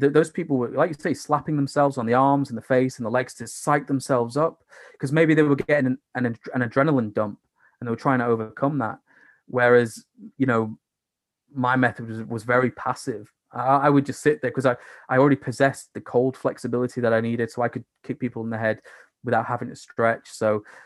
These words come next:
rather than give people clues on how I moved, I used it just to chill out, 'cause I, I, you know, I found sparring and fighting fun, right? It, it was fun. And the minute it stopped being fun, I would stop. But these people were, in my opinion, taking it a bit too seriously. Um,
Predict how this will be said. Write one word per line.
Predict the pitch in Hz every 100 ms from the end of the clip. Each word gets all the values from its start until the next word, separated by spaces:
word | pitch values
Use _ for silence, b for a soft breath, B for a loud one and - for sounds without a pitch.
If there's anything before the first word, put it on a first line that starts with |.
| B _ _
rather | 127 139 147
than | 131 127
give | 139 131
people | - 135
clues | 123 - 135 123
on | 117
how | 110 120
I | 117 147
moved, | 131 113 107 123
I | 120
used | 117 117 -
it | 120
just | 117
to | -
chill | - - 165
out, | 143 139 143 - _ B B B
'cause | -
I, | 147
I, | 156
you | 156 160
know, | 160 143
I | 131 170
found | - 131
sparring | - - 120 117
and | 110 -
fighting | 120 117
fun, | 101 - 117 110 104 _ _
right? | 117 113 113
It, | 117 -
it | 127
was | 127
fun. | - 127 120
And | 117
the | 135
minute | 147
it | 139
stopped | - 123 123
being | 110
fun, | 110 117
I |
would | 107 101
stop. | - 113 107 _ B B B B B
But |
these | 143 160
people | 190
were, | 151 139 135
in | 135
my | 135
opinion, | 127 127
taking | 131 131
it | 123
a |
bit | 120 127
too | -
seriously. | 117 131 127 135 - 151 143 B B B -
Um, | 123 123 123 123 117 110 110